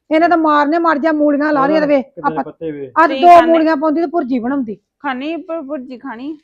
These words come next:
Speaker 2: ਤੇ ਖਾਣੀ
Speaker 1: ਚੱਲ
Speaker 2: ਆ।
Speaker 1: ਜੇ ਉਹ ਨਾ ਖਾਂਦਾ ਤਾਂ ਅਸੀਂ ਤਾਂ ਖਾਂਦੇ ਹੀ ਨਾ।
Speaker 3: ਹੁਣ ਮੰਮੀ ਦੇ ਮੂੰਹ ਤੇ ਆ ਕੇ ਤੇ ਖਾ-, ਏਦਾਂ ਤੇ ਓਦਾਂ ਕਹਿੰਦੇ ਕਦੀ ਮੂਲੀਆਂ ਦੇ ਪਰੌਂਠੇ ਦੇ ਦੇ, ਕਦੀ ਭੁਰਜੀ ਦੇ ਦੇ, ਮੈਨੂੰ ਤੇ ਤੁਸੀਂ ਮੈਨੂੰ ਗਾਲਾਂ ਫਰਾਉਂਦੇ ਆ।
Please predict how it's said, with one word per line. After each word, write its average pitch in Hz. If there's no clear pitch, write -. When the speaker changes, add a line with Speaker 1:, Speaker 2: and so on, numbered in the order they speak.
Speaker 2:
ਤੇ -
ਖਾਣੀ 294
Speaker 1:
ਚੱਲ 294
Speaker 2:
ਆ। -
Speaker 1:
ਜੇ 349
ਉਹ 330
ਨਾ 370
ਖਾਂਦਾ 339
ਤਾਂ 415
ਅਸੀਂ 339
ਤਾਂ 370
ਖਾਂਦੇ 330
ਹੀ 370
ਨਾ। 381
Speaker 3:
ਹੁਣ 311
ਮੰਮੀ 285
ਦੇ 381
ਮੂੰਹ 320
ਤੇ 359
ਆ 339
ਕੇ 302
ਤੇ 359
ਖਾ-, 320
ਏਦਾਂ 277
ਤੇ 330
ਓਦਾਂ 302
ਕਹਿੰਦੇ 294
ਕਦੀ 302
ਮੂਲੀਆਂ 277
ਦੇ 269
ਪਰੌਂਠੇ 254
ਦੇ 247
ਦੇ, 294
ਕਦੀ 285
ਭੁਰਜੀ 262
ਦੇ 220
ਦੇ, 240
ਮੈਨੂੰ 285
ਤੇ 392
ਤੁਸੀਂ 330
ਮੈਨੂੰ 294
ਗਾਲਾਂ 254
ਫਰਾਉਂਦੇ 240
ਆ। 311